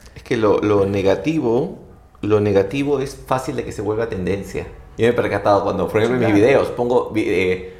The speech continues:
Speaker 1: por ejemplo, un consejo de, de, un consejo romántico, pongo "falso gurú sexual da consejos", ¿no? Y veo que apenas le pongo el título negativo, la vaina sube. Entonces es como que
Speaker 2: Claro.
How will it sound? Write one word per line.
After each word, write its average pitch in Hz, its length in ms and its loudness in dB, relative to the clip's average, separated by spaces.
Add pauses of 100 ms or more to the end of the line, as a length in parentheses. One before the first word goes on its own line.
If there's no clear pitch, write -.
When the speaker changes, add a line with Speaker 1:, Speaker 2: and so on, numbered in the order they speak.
(160)
Speaker 1:
por 107 100 -2
ejemplo, 110 580 -2
un 135 100 -4
consejo 131 600 0
de, 92 640 0
de, 87 220 2
un 120 180 0
consejo 127 440 -2
romántico, 110 520 0
pongo 107 420 0 (440)
"falso 143 460 2
gurú 127 260 4
sexual 120 600 2
da 113 140 4
consejos", 104 560 0
¿no? 160 200 2 (180)
Y 113 100 -4
veo 139 220 2
que 110 260 -8
apenas 160 400 0
le 151 80 -2
pongo 151 340 -2
el 135 80 -2
título 143 300 -2
negativo, 135 420 -2
la 110 140 2
vaina 113 340 -2
sube. 151 420 -4
Entonces 104 240 -4
es 127 60 -10
como 135 200 -2
que 143 80 -4
Speaker 2:
Claro. 107 260 -4